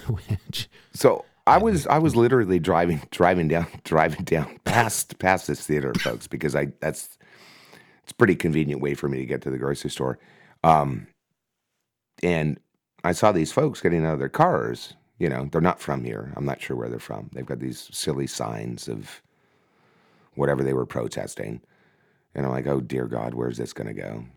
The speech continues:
Speaker 2: I get home, you know, later that evening, and I can hear the counter protesters, you know, which, which to me is fantastic because it was just,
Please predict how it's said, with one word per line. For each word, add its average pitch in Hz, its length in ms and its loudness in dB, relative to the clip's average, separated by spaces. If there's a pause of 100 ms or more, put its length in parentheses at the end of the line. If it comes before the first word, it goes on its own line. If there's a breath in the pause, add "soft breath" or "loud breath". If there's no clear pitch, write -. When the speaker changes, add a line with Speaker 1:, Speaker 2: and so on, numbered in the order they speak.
(140)
Speaker 2:
I 73 100 -2
get 71 180 0
home, 69 460 -2
you 67 120 -2
know, 65 160 -2
later 65 500 -2
that 67 160 -2
evening, 65 440 -4 (320 soft breath)
and 87 120 2
I 104 80 6
can 98 140 0
hear 104 280 4
the 69 120 0
counter 90 480 0
protesters, - 1000 -8 (840 soft breath)
you 87 120 4
know, 76 120 4
which, 98 280 2
which 113 320 2 (140)
to 113 180 4
me 127 320 6
is 95 160 2
fantastic 71 720 0
because 76 300 -2
it - 80 -4
was 82 120 -2
just, - 240 -2